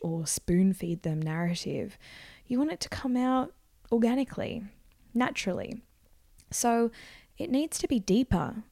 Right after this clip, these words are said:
than that and come from, I guess, the culture that you've systemi-, systemically <laughs> created at your studio. Oh my gosh, I knew when I wrote that word down that I was gonna struggle with it.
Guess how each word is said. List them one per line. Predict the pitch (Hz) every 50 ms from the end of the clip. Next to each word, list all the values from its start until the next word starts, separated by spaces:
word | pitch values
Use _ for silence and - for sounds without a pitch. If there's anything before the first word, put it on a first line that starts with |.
| _ - -
than | 175 175 170 165
that | 170 160 151 123 - - - - - - _
and | - 196 196 202 202 196 202 202 -
come | - - 202 202 196 190
from, | - - 214 196 190 185 185 185 180 185 180 180 185 - -
I | - 208
guess, | - 190 190 196 -
the | - - 180
culture | - - - - 214 233 - - - - 98 - - - -
that | - 185 - - 180
you've | 175 185 175 175
systemi-, | - - - - - 226 202 - - - 196 190 180 - - - _ _ - _ _ _ _ _ _ _ _ - - - -
systemically | - - - - - 233 240 - - - - - 196 196 208 202 202 196 - - 180 - - 208 202 -
<laughs> |
created | - - - 240 233 - - - 247 - - - - 240 202 196
at | 190 -
your | - 208 202 202
studio. | - - - 214 202 190 196 185 185 196 196 - - - - - - - - - -
Oh | - 185 190 190 190
my | 185 180
gosh, | 175 - 180 185 185 - 185
I | 175
knew | 175 180 180 185 190 202
when | 208 208
I | 202 202
wrote | 196 202 196 202 -
that | 208 196 - -
word | 208 196 196 196 190
down | - 208 208 208 214
that | 208 -
I | - 82
was | 95 - -
gonna | - 185 180 190 196
struggle | - - - 165 165 165 165
with | 160 156 160 - -
it. | 160 - -